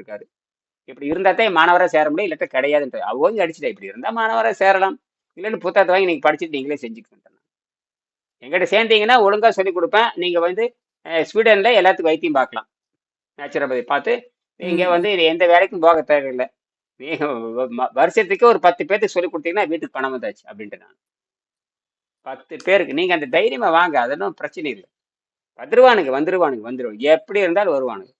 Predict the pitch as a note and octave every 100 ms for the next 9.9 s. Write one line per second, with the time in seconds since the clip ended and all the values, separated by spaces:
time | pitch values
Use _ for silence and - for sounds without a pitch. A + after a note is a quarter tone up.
0 | _ _ _ _ _ _ D#3 E3+ F#3 G3
1 | G3+ E3+ E3 E3 D#3+ C#3+ C3+ B2 C#3+ C#3+
2 | D#3 F#3+ - _ _ C3 D3 D3+ F3+ E3
3 | D3 D3+ F3 D3+ D#3 E3 - D#3+ E3+ D3
4 | D3+ D#3+ C3+ D3+ D#3+ E3+ E3+ E3+ D#3 D3+
5 | D3+ C#3 D#3+ D#3+ C#3+ C3+ B2 A#2+ C3+ F#3
6 | G#3+ _ _ _ _ D3+ D#3 D3 G3 G3
7 | G3 G#3 G3+ D#3+ E3+ E3+ D3+ E3 D#3 C#3+
8 | D#3 C#3 C3 F3+ G#3 F3+ D3 B2+ D3 E3+
9 | E3+ C#3+ C#3+ C3 C3+ D3 D3 B2+